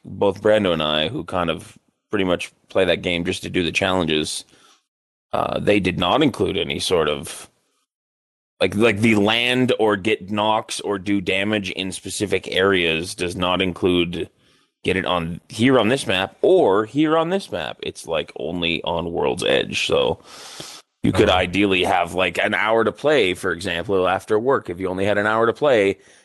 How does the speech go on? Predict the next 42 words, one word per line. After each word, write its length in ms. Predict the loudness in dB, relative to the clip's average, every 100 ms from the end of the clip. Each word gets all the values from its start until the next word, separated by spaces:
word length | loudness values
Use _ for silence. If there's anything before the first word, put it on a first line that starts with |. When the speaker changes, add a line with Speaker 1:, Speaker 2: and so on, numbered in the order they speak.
| -14
Speaker 1:
and 100 | -6
you 120 | -2
log 260 | 2 2 2
in 320 | 2 0 -2
and 240 | -4 -6 -6
it's 240 | -8 -4
on 200 | -4 -4
Kings 280 | -4 -4 -2
Canyon 500 | -2 0 0 0 0
and 160 | -2
you 80 | -2
know 180 | 0 2
that 200 | 2 0 -4 _ -20 _
Kings 280 | -6 -4 -2
Canyon 340 | 0 0 2 2
After 240 | 0 0
Dark 260 | 2 2 2
comes 200 | -2 0
after 320 | 0 0 -2
that, 280 | 0 0 0
then 380 | -2 -4 -8 -12 -6
you're 160 | -2
like, 200 | 0 0
"Well, 180 | 0 -2
fuck 280 | -2 -4 -2
me, 160 | -2
I 60 | 0
guess 200 | -2 -4
I'm 100 | -2
not 160 | -2 0
doing 200 | 0 0
this 100 | -2
challenge 420 | 0 0 0 -4
tonight." 340 | -6 -4 -4 -6 _ -20 _ -4
Speaker 2:
Yeah, 220 | -2 -2
that's 120 | -2
a 40 | -4
little 160 | -4
weird. 320 | -4 -4 -4 -8 -16 -20 _ _ _ _ _ _
Map-specific 680 | 0 2 0 -4 -2 0 0
Speaker 1:
So 60 | 0
Speaker 2:
challenges. 560 | 0 0 0 0 -2